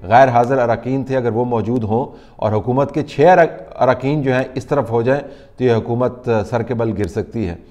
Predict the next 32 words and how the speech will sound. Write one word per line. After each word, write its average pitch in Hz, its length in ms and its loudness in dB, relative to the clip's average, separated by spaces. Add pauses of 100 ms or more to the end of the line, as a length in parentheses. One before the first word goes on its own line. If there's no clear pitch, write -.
(140)
वो 120 80 -2
नहीं 139 240 4
हो 160 140 6
पाया, 151 300 8 (380)
इन्होंने 127 180 -4
बिल, 127 400 -2
आ, 107 100 -2 (460)
अपना 123 280 -4
पुश 139 240 -4
कर 139 160 0
दिया, 135 280 2 (320)
सिर्फ 123 160 0
इलेक्ट्रॉनिक 131 400 0
वोटिंग 127 280 -2
मशीन्स 127 340 -4
का 123 120 -4
बिल 113 160 -2
ही 120 60 0
पुश 117 260 -8
नहीं 120 160 -2
किया। 135 200 2 (520)
आ, 95 140 -6
कुलभूषण 123 540 0
यादव, 135 400 6 (320)
जिसका 143 220 0
नाम 151 360 4
ले 151 120 6
लेकर, 156 460 2 (300)
आ, 117 80 -8
दूसरों 139 380 -2
को, 160 200 4
आ, 117 380 2